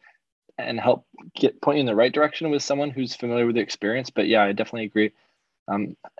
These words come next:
having the experience yourself and having it firsthand is really the only way to kind of come to understand some of the teachings that you can gain from psychedelic experience and, um, just understand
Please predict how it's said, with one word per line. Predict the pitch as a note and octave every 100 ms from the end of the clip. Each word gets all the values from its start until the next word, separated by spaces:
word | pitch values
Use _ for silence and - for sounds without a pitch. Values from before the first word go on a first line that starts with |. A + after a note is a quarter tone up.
| _
having | - A#2+ B2
the | A#2
experience | A2 - A2+ A2
yourself | - A2 G#2+ G#2+ -
and | G#2+ G2+ G2+ _
having | A2 G#2+ A2
it | G#2
firsthand | - A2 - G#2 G2+
is | G2+
really | G#2 G#2
the | G#2 G#2
only | G2+ G#2
way | G2+ G2+
to | G2+ G#2 _ _ _ _ _ _ _
kind | - A2
of | G2 - _
come | - A2
to | -
understand | G#2+ G#2 G#2+ A2
some | G#2+ A2+
of | G#2+ G2+ - -
the | G#2+ G#2 G2 F#2+ - _ _
teachings | - C3 E3 D3
that | C3
you | B2+
can | C#3
gain | B2+ B2+ B2+
from | - B2+ B2+ - _ _
psychedelic | - A#2+ B2 A2+
experience | A2 - A#2 A#2 A#2+ - -
and, | G2+ G2+ G2 - _ _ _ _ _ _
um, | F#2+ F#2+ F#2+ F#2 - _ _
just | - A#2+
understand | A2+ A2+ - A2 A2 G#2